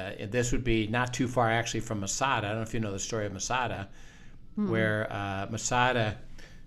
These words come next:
Speaker 1: was a group of, uh, of, including Essenes, and, um, it's on a, a plateau, and in order to get to it, uh,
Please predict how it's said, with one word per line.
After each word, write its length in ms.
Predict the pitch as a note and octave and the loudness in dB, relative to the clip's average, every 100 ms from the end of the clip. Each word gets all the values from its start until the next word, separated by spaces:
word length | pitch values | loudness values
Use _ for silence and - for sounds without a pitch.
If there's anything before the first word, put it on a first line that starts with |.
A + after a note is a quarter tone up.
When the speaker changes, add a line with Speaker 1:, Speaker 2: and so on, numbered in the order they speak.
| - - | -16 -8
Speaker 1:
was 300 | C3 A#2+ A2+ | 2 4 4
a 60 | A2 | 2
group 420 | C3 B2+ B2 - - | 4 4 2 -6 -4
of, 340 | G#2 G#2 G2 | -2 -2 -2
uh, 220 | A1+ G#1+ - | -2 -2 -2
of, 280 | B2 G#2+ G#2 - | -2 0 -2 -4
including 400 | A2 A2+ C#3+ B2 | -4 4 6 6
Essenes, 680 | G#2+ - A#2 G#2+ G#2+ - - - - - - - - - - | 4 2 2 2 0 -2 -6 -10 -14 -16 -14 -12 -14 -10 0
and, 460 | A#2 A2+ A2 G#2 | 4 6 4 2
um, 380 | G#2 G2+ G2+ G#2+ | 2 2 2 0
it's 180 | C3 A#2+ | -2 2
on 140 | C#3 B2 | 4 4
a, 120 | - - - | 0 -10 -6
a 140 | G#2+ | -4
plateau, 840 | - C#3 B2 - - F#3+ G2 G#2 - - - - - - - - - - | 0 2 2 6 6 6 2 -2 -6 -12 -16 -14 -14 -14 -14 -16 -12 0
and 380 | B2+ A#2+ A2 G#2+ - - | 4 4 4 0 -8 0
in 140 | B2 | 8
order 180 | C#3+ D3 | 8 8
to 80 | A#2 | 4
get 300 | - F3 F#3 | 2 2 4
to 180 | B2+ A2+ | 6 6
it, 300 | G#2 - - - - - - | 2 -2 -10 -20 -20 -18 -6
uh, 460 | A2 G#2 G2+ G2+ | -4 -2 -2 -4